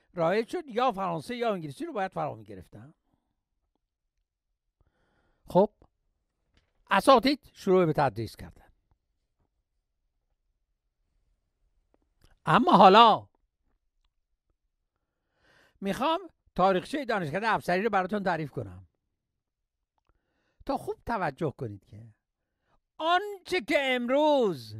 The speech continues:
خوب گوش کنید، آنچه که امروز به عنوان دانشکده امام علی معروف است و گاهی این آخوندک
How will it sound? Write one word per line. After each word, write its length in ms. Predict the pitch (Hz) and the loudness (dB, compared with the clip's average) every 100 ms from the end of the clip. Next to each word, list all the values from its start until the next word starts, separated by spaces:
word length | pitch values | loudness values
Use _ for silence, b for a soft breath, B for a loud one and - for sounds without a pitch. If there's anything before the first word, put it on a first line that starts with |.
| 101 _ _ | -20 _ _
خوب 260 | - 330 330 | -10 -8 -6
گوش 200 | 226 - | -8 -6
کنید، 360 | 185 131 - b b b | -8 -8 -14 b b b
آنچه 440 | 220 277 302 294 240 | -6 -4 -6 -6 -4
که 240 | 254 233 | -2 -2
امروز 560 | 208 214 208 165 110 - b b b | 0 4 4 2 -2 -14 b b b
به 100 | 208 | -8
عنوان 680 | 202 208 190 190 247 247 254 | -2 -2 0 2 2 2 2
دانشکده 760 | 233 214 202 170 226 202 240 254 | 2 2 0 -2 -4 -2 2 2
امام 420 | 226 208 202 202 220 196 | 0 0 0 0 -2 2
علی 420 | 208 208 240 254 | 4 4 -2 0
معروف 500 | 247 226 185 165 127 | 2 4 2 -2 -6
است 480 | 135 104 82 - _ _ _ _ _ _ _ _ _ _ _ _ _ _ _ _ _ _ _ _ _ _ b b b b | -8 -8 -14 -20 _ _ _ _ _ _ _ _ _ _ _ _ _ _ _ _ _ _ _ _ _ _ b b b b
و 140 | 196 | 8
گاهی 380 | 190 226 226 233 | 12 12 12 12
این 180 | 220 233 | 6 -4
آخوندک 840 | 226 196 214 196 214 202 - - | -4 -4 -6 -2 0 0 -4 -14